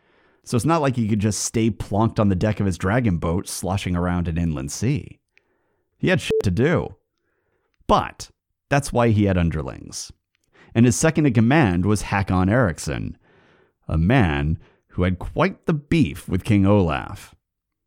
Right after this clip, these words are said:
So, while it's very likely that Canute left the fleet after the blockade was established, I wouldn't be surprised if Hakon stuck around,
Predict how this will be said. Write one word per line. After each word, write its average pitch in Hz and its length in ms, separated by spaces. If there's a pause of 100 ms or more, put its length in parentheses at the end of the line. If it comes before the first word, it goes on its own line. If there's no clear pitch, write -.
(400)
So, 156 440 (500)
while 117 200
it's 95 120
very 123 300
likely 85 400
that 92 160
Canute 92 300
left 92 180
the 90 80
fleet 87 320
after 87 240
the 82 80
blockade 80 440
was 78 220
established, 78 760 (640)
I 120 180
wouldn't 139 280
be 127 100
surprised 95 720
if 85 100
Hakon 87 520
stuck - 280
around, 80 600